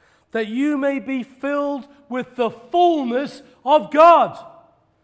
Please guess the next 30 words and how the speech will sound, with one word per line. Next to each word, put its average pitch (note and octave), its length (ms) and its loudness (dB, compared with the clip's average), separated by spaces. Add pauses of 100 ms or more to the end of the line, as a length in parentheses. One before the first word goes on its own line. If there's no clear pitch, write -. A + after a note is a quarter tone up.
(600)
Of D#4 180 2
God, E4+ 320 8
the E4 100 -6
fullness F4+ 540 0
of D#4 80 -2
Him. F#4 420 -2 (1300)
The F4 100 -4
fullness G4 500 2
of F4+ 160 -4
God. F4+ 420 4 (140)
You D#4+ 140 2
should E4+ 160 -6
be F4 140 2
overflowing. F4+ 1200 2 (180)
Your D#4+ 240 0
cup F4+ 580 -2
should D#4+ 220 0
be C#4+ 140 0
overflowing D#4+ 880 0
with D4+ 160 -6
the C#4+ 80 -6
goodness C#4+ 560 -6
of G#3 160 -10
God D4 400 0 (160)
in C#4 120 -4
the C4 100 0
land C#4+ 360 0
of C4+ 120 -8
the C4 100 -4
living. C4 440 -4